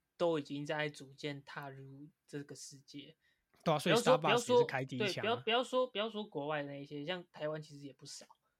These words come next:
Speaker 1: 国泰好像也在搞N F T的东西。
Speaker 2: 可我必须说啊，星巴克这个，他做的这个东西，他确实就是融入了 Web三加 Web二。因为你说
Speaker 1: 嗯。
Speaker 2: 其他那些，像你说国泰，或者你说最近这个 Toyota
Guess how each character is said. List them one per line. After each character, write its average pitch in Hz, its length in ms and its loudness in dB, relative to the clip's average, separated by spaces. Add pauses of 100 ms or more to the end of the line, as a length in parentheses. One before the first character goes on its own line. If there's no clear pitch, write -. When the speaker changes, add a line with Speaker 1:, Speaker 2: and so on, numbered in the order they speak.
(500)
Speaker 1:
国 180 200 4
泰 226 160 4
好 151 100 2
像 196 160 -2
也 143 100 -4
在 165 140 2
搞 147 220 -6
N 143 140 -6
F 135 200 -6
T 139 180 -12
的 127 60 -12
东 139 220 -18
西。 185 240 -20 (380)
Speaker 2:
可 208 140 8
我 190 160 6
必 208 140 0
须 170 160 0
说 143 240 -2
啊， 131 300 -6
星 220 220 0
巴 220 180 6
克 220 160 6
这 190 120 4
个， 147 220 0 (260)
他 220 140 2
做 196 320 4
的 165 60 4
这 - 20 4
个 160 80 2
东 151 140 0
西， 143 160 -6
他 147 180 -2 (240)
确 151 300 2
实 - 240 -6 (320)
就 156 120 -8
是 135 280 -6 (140)
融 139 360 -4
入 143 220 0
了 120 160 -8
Web 135 240 -2
三 120 200 -6
加 120 220 -10
Web 120 240 -6
二。 139 300 -12 (280)
因 240 120 2
为 233 40 6
你 135 120 2
说 151 380 0
Speaker 1:
嗯。 151 340 -4
Speaker 2:
其 147 160 0
他 147 160 4
那 147 100 0
些， 135 180 -2
像 139 140 -2
你 120 40 -6
说 127 100 -4
国 113 200 -8
泰， 120 280 -8
或 139 100 -6
者 123 60 -4
你 120 60 -6
说 123 200 -6
最 131 240 -6
近 127 140 -6
这 120 100 -8
个 113 220 -14
Toyota 117 400 -4